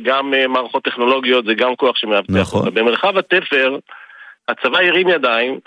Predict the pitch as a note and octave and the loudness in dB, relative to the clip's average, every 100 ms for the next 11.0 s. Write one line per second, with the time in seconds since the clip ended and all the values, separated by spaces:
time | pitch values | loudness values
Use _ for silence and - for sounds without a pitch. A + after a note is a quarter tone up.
0 | - A#2 A#2+ F#3 G3 F3 D3 - F#3+ F#3+ | -12 -6 -4 -2 2 2 2 0 0 2
1 | D#3+ - - G#3+ F#3+ A#2 A2+ B2 C3+ G3+ | 0 -2 -2 0 0 0 0 0 0 -2
2 | F#3+ D3+ C#3+ G#3 G3 F3 C3+ B2+ B2 A#2+ | -2 -2 0 0 2 2 2 2 2 2
3 | A#2+ B2 A2 - D3 - C3+ F3+ F3 D#3+ | 2 0 -2 0 -2 0 2 2 2 2
4 | C#3+ B2+ C#3+ C3+ - A#2+ B2+ A#2+ D3+ D#3 | 0 0 0 -2 -2 2 2 2 0 -2
5 | C#3 B2+ C#3+ C3+ B2+ A#2+ G#2+ C3 B2 A#2 | -2 -2 -2 2 2 2 2 2 2 0
6 | C#3+ C#3 - A#2 B2+ B2 - - - - | 0 -2 -4 0 2 2 -4 -18 -16 -14
7 | - - - B2 A3 A#3+ A#3+ - _ _ | -16 -14 -4 0 2 0 -2 -18 _ _
8 | - C3 F3 G3 E3 E3 F#3 F3+ D#3+ - | -4 0 2 2 2 2 2 2 0 0
9 | - G3 G3 F3 E3 D3+ D3 D#3 D3 C#3+ | 0 2 2 2 0 -2 0 0 2 0
10 | D3 C#3 C3+ D3+ - G2 C3 - A#3 A3+ | 0 -2 0 -2 0 0 0 0 0 2